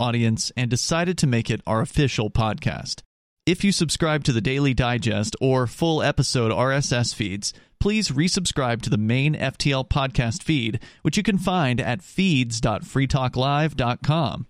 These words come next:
The other feeds rely on a third-party service, and though they'll have the same content, we can't be sure how long they'll stay online. If you still want the entire radio show, you can listen live every night from seven to ten Eastern at free talk live dot com.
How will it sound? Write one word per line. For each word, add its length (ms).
The 160
other 260
feeds 360
rely 380
on 80
a 40
third-party 560
service, 540
and 260
though 160
they'll 180
have 200
the 80
same 380
content, 680
we 100
can't 280
be 100
sure 420
how 180
long 320
they'll 140
stay 260
online. 480
If 180
you 80
still 300
want 240
the 100
entire 440
radio 380
show, 360
you 180
can 100
listen 300
live 500
every 320
night 240
from 180
seven 300
to 60
ten 260
Eastern 500
at 260
free 180
talk 280
live 340
dot 240
com. 400